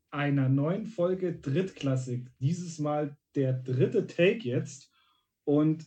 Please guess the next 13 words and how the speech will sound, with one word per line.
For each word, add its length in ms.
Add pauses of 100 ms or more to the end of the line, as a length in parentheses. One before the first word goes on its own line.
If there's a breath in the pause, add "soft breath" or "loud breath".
es 200
ist 360
unsere 380
letzte 540
Folge 520
vor 340
unserem 560
einjährigen 600
Geburtstag. 800 (1400)
Hallo, 240
ihr 180
zwei 180
Pappnasen. 760